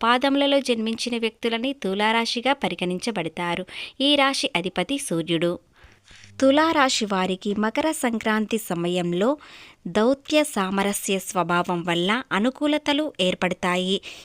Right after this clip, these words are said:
అలాగే ఈ సమయంలో తెల్లని వస్తువులు, చక్కెర, దుప్పట్లు వంటివి దానం చేయడం వలన మీకు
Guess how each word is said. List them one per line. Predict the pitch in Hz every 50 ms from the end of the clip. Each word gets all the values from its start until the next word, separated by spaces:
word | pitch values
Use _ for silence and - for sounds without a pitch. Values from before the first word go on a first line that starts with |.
| - -
అలాగే | 185 185 180 175 165 170 196 233 285 320 - - - - - -
ఈ | 269 294 311
సమయంలో | - - 254 240 233 233 233 226 220 214 214 220 - - - -
తెల్లని | 226 220 233 254 285 302 302 285
వస్తువులు, | 226 190 180 - - - 190 175 180 180 180 185 175 - - - -
చక్కెర, | - 247 254 _ _ - 294 294 285 294 294 294
దుప్పట్లు | 269 220 190 185 180 _ - 196 190 - - 185 185
వంటివి | 180 180 175 175 - 190 185 202 240 262 247 214
దానం | 214 190 202 220 247 269 277 269 -
చేయడం | - 208 185 170 180 175 175
వలన | 170 175 170 170 175 185 214 285 294 - - - - - - 254
మీకు | 262 285 294 294 -